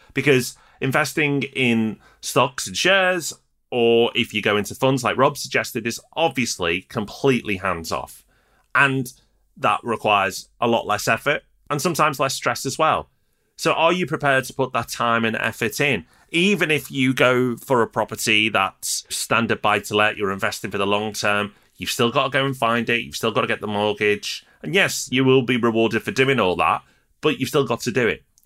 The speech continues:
So first of all, ask yourself the question, are you prepared for that? If you are, then it will come down, for me, to a financial decision.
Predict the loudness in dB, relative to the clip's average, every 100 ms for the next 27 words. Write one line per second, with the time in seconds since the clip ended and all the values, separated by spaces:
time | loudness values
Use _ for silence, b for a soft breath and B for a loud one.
0 | -10 0 0 0 _ -2 0 0 -2 0
1 | 0 -2 -6 -2 -2 -2 -6 -6 -4 -4
2 | -4 -4 -6 -2 0 0 -2 -4 -6 _
3 | _ _ _ 0 0 0 -4 0 0 0
4 | 0 0 0 -4 -6 _ _ _ _ _
5 | _ 0 2 2 -2 -8 _ -4 2 2
6 | 2 -2 -2 2 2 2 0 -6 _ _
7 | _ -2 0 0 0 -2 -8 _ -6 -2
8 | -2 0 0 0 -4 -6 -10 -10 -10 -14